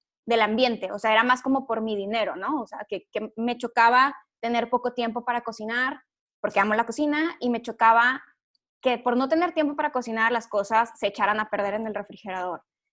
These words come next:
Entonces ahí me empecé a cuestionar qué tenía que hacer.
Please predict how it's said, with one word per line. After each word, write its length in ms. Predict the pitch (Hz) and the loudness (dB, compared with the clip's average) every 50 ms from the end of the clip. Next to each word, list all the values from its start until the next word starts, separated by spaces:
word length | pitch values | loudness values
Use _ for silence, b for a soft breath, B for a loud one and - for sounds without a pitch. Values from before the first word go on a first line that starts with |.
| _ _ _ _ | _ _ _ _
Entonces 440 | - 240 233 226 233 226 226 220 233 | -8 -6 -4 -2 -4 -4 -4 -4 0
ahí 260 | 269 262 277 277 285 | 0 2 2 2 0
me 120 | 277 269 262 | 0 0 0
empecé 260 | 254 226 220 220 226 | -2 -2 -2 -4 -4
a 80 | 208 - | -4 -4
cuestionar 580 | 233 220 - - 233 233 226 226 226 220 220 - _ _ _ | -6 -6 -4 -4 -2 2 2 2 2 0 -2 -6 _ _ _
qué 100 | - 240 | -8 -4
tenía 340 | 240 - 247 254 240 240 240 | -2 0 0 0 -2 -2 -4
que 80 | 226 | -4
hacer. 260 | 220 - - 202 180 | -6 -4 -6 -10 -10